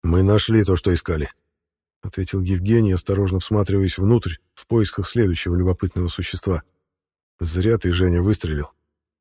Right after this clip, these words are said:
тихо сказал Денис. В этот момент прозвучал пронзительный крик, и стенки коридора мелко завибрировали. «Да твою же!» —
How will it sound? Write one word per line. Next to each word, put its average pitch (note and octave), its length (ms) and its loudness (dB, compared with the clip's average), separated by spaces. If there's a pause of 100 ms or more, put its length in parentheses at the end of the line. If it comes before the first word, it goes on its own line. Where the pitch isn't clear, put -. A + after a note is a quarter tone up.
(220)
тихо F2+ 260 -10
сказал F2 320 -2
Денис. F#2+ 440 0 (720)
В D#2+ 120 -4
этот F#2+ 260 -2
момент G#2 380 4
прозвучал G#2 480 2
пронзительный G#2+ 680 2
крик, B2 380 4 (440)
и G2 100 -2
стенки A2+ 460 2
коридора A2 460 6
мелко A2 360 6
завибрировали. G#2 840 4 (600)
«Да E2 220 -2
твою F#2+ 540 2
же!» — D2 180 0